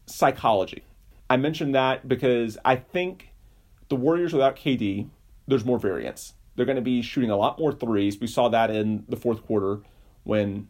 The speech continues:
not just Steph Curry and Klay Thompson, who hit some, but Jonas Jerebko and Draymond Green even hit. And at times,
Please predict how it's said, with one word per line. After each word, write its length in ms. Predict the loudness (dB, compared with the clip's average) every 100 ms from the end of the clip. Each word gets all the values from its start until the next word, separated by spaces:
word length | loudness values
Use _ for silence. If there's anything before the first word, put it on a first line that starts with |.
| -4
not 140 | -2 -2
just 120 | -2
Steph 200 | -4 -4
Curry 460 | 0 0 0 -4 -8 _ _
and 100 | -10
Klay 160 | -4 -2
Thompson, 360 | 0 -2 -2 -2
who 100 | 0
hit 180 | 0
some, 320 | 0 0 0 2
but 280 | 0 -2 _ -20 -18
Jonas 280 | -4 -2 -2
Jerebko 400 | -2 -4 0 -2
and 80 | 0
Draymond 320 | 0 0 -2
Green 320 | -2 -2 -2
even 220 | -2 -4
hit. 340 | -2 -2 -4 -6 -20 _ _ _ -2
And 220 | 0 0
at 80 | -4
times, 580 | -2 0 0 -2 -6